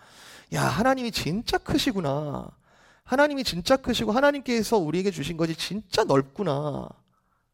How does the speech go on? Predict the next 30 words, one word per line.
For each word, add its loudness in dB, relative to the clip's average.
그런데 -2
이걸 2
다 2
누리지도 2
못할 -2
텐데, -2
이걸 6
다 2
누리지도 0
못할 0
텐데 -4
왜 2
우리는 -2
자꾸 -4
바벨탑을 0
쌓으려고 -8
하는 -12
거지?" -10
우리에게 2
주신 -2
분수라는 0
것이 4
사실 0
그런 0
것이죠. 0
분수는 -4
나에게 2
주어진 -4
요거밖에가 2
아니라 2